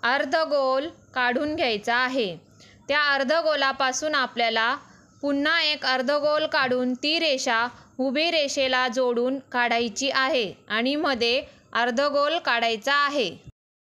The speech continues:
हा काय तयार झाला मुलांनो? ख. तर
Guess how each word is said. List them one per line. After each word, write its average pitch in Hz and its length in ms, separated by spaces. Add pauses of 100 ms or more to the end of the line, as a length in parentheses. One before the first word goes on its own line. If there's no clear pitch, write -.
(680)
हा 285 120
काय 277 400
तयार 320 240
झाला 311 340
मुलांनो? 311 580 (640)
ख. 302 80 (1300)
तर 285 340